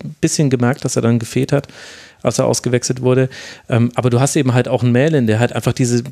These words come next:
dieses krasse Tempo mitbringt, der, der sowohl in der Fünferkette als auch in der Viererkette gut anschieben kann über den Flügel, was ja auch gar nicht alle können. Also da kannst du ja ehrlicherweise auch auf Robin Gosens gucken.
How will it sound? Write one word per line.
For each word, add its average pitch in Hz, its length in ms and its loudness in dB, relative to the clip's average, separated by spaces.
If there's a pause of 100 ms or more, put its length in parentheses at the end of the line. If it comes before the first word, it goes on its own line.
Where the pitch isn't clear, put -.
(220)
dieses 113 260 0
krasse - 300 -4
Tempo 147 280 0
mitbringt, 147 580 0
der, 120 360 2
der 123 160 2
sowohl 120 400 2
in 156 100 -2
der 131 100 0
Fünferkette 151 580 0
als 127 220 -2
auch 156 100 2
in 143 80 2
der 143 80 2
Viererkette 143 640 0
gut 143 240 0
anschieben 139 360 -2
kann 135 180 0
über 131 120 0
den 127 160 2
Flügel, 135 340 0
was - 120 2
ja - 100 0
auch 123 160 2
gar 147 140 2
nicht 147 160 -2
alle 131 160 0
können. 147 280 0
Also 107 160 0
da 107 120 -2
kannst - 240 -2
du 120 60 2
ja 113 60 0
ehrlicherweise 110 540 0
auch - 140 -8
auf - 180 -4
Robin 127 240 0
Gosens 147 360 2
gucken. 151 280 0